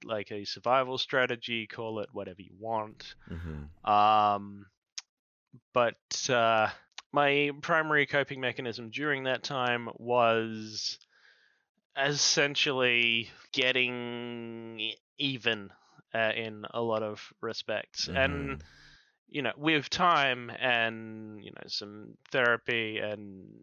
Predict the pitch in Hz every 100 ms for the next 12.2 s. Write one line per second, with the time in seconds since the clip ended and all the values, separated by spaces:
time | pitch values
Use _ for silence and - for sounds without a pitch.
0 | - - 170 _ _ _ 147 120 - -
1 | _ _ - 233 196 170 143 135 127 -
2 | 127 117 123 120 110 110 - 143 143 -
3 | 135 113 107 _ _ _ _ _ _ _
4 | _ _ 139 127 120 - 131 107 113 127
5 | 120 120 _ - 117 107 135 139 - -
6 | - 135 110 110 - 104 101 101 98 -
7 | 113 113 107 104 104 104 101 95 82 76
8 | 82 _ _ - 214 196 - - - -
9 | - - - - - 339 370 339 - -
10 | 220 196 160 - _ _ _ _ _ _
11 | _ _ - 175 208 160 - 160 135 127
12 | 117 107